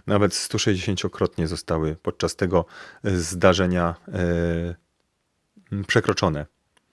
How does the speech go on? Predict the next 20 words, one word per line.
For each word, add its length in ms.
E, 200
piasek 560
przybył 360
do 360
Pekinu 540
z, 180
e, 760
zabrany 420
przez 260
wiatr 380
z 440
Mongolii, 600
z 60
terenów 380
Mongolii. 580
Tak, 260
to 100
są 160
te 120
same 340